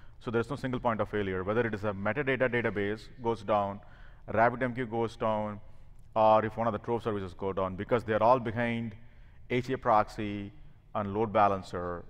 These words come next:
If one of them goes down, you can obviously spin up another one, put it in the place, load balancer sees it available and continues to use it. So there is no single point of failure. That's number one. And I believe, you know, you could start with three or four, and you can obviously,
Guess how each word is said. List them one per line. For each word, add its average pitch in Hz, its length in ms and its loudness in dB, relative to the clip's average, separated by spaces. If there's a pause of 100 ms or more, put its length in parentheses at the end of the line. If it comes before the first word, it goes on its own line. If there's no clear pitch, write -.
(140)
If 101 140 -6
one 107 140 2
of 139 80 6
them 127 140 -4
goes 110 240 -2
down, 107 280 0
you 98 80 -6
can 101 200 -6
obviously 101 340 0
spin 117 200 -4
up 113 80 -4
another 117 260 0
one, 110 260 -2
put 123 180 -6
it 123 80 0
in 113 60 -2
the 110 60 -6
place, 107 420 -2 (480)
load 117 280 0
balancer 120 320 4
sees 110 240 -6
it 110 80 -2
available 107 480 2
and 101 160 -2
continues 101 460 -6
to 101 60 -10
use 95 200 -8
it. 87 80 -10
So 104 80 -6
there 98 100 -4
is 101 80 -6
no 113 60 -6
single 104 220 -6
point 98 160 -4
of 90 80 -8
failure. 87 260 -4
That's 92 180 -8
number 92 180 -8
one. 90 260 -6 (540)
And 113 100 0
I 117 60 6
believe, 127 500 0 (640)
you 127 100 -2
know, 110 180 2
you 107 160 -4
could 120 140 -4
start 123 260 6
with 110 160 -6
three 123 160 0
or 117 120 4
four, 120 360 0
and 120 80 0
you 117 80 -2
can 107 200 -2
obviously, 104 720 -2